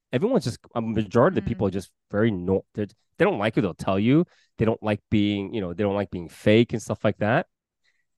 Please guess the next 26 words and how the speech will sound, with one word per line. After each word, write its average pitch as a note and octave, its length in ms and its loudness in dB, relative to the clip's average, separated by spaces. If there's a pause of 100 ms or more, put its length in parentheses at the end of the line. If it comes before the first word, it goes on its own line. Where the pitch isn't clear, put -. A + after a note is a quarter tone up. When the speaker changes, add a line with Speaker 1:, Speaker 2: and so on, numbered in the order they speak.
Speaker 1:
Uh, G2+ 140 0
it's - 120 -6
one C#3 100 4
of C3 60 0
the F2 100 -2
gr-, - 80 -8 (240)
I G#2 80 0
think, F#2+ 240 -6 (580)
good D#3 160 6
qualities F#2+ 420 4
of F2 60 -2
New F#2 100 0
York. F#2+ 120 2
Sometimes G2 280 -4
it E2+ 40 -10
can D#2+ 80 -12
be E2+ 120 -4
bad, G#2 340 2
right? F2+ 120 0
'Cause F2+ 60 -8
you F2 80 -8
can F2+ 80 -6
get D#2+ 100 -10
cursed - 340 -4
out. G2 280 2
But G#2 240 2